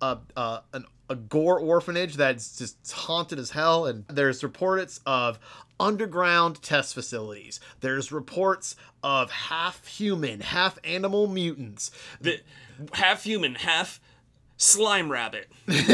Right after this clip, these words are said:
Speaker 1: Yeah.
Speaker 2: That they developed the slime rabbit, and they're like, "We gotta make this also human."
Speaker 1: And there's also the, a report of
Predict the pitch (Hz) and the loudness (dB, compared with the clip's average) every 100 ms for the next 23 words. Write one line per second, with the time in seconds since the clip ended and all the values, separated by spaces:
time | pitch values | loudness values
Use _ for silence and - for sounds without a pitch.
0 | - 233 208 226 185 185 202 202 170 202 | 8 6 8 8 8 4 6 6 6 4
1 | 202 190 202 220 202 170 170 185 190 190 | 4 0 0 2 0 0 0 0 -2 -2
2 | 196 165 156 180 185 190 185 196 - 175 | -2 -2 -2 -4 -4 -6 -6 -6 -6 -6
3 | 196 220 262 220 151 - 202 220 233 247 | -6 -6 -4 -6 -6 -2 2 8 8 8
4 | 247 247 254 233 233 233 208 202 190 190 | 8 6 8 10 10 6 2 6 6 6
5 | 196 214 220 208 185 180 175 175 | 2 4 4 4 2 4 4 2